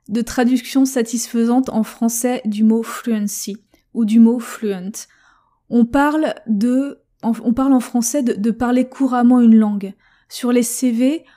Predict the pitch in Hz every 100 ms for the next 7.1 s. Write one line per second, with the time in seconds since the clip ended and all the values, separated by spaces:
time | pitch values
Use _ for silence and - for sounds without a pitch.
0 | _ - 233 233 233 247 262 - 254 -
1 | 269 247 240 240 - 262 285 208 - _
2 | _ 208 220 233 226 254 240 233 233 226
3 | - 240 220 202 233 - 220 - 240 233
4 | 254 262 - 240 208 202 _ _ - 226
5 | 220 - 269 - 269 247 240 254 262 233
6 | 214 214 202 220 226 220 214 214 196 190
7 | 180